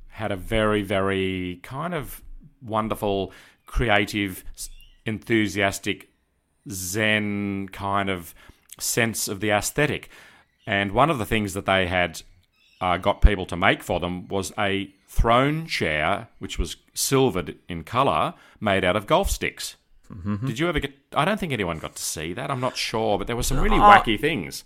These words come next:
Speaker 2: Yeah, the camera kind of panned across it. It was very brief, but
Speaker 1: Mm.
Speaker 2: yes.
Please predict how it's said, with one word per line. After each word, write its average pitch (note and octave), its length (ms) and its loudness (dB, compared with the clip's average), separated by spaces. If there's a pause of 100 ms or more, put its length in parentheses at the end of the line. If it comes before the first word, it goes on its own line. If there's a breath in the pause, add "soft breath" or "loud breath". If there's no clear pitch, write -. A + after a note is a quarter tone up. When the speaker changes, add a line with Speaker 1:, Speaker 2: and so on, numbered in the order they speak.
Speaker 2:
Yeah, F3 160 10
the F3+ 100 6
camera G3+ 300 8
kind F3+ 160 4
of C3+ 60 6
panned C3+ 260 6
across A#2+ 380 6
it. F#2+ 60 4
It F#2 80 -2
was G2+ 120 0
very A#2+ 180 6
brief, F2+ 440 2
but D3+ 100 0
Speaker 1:
Mm. B2+ 80 2
Speaker 2:
yes. - 320 -4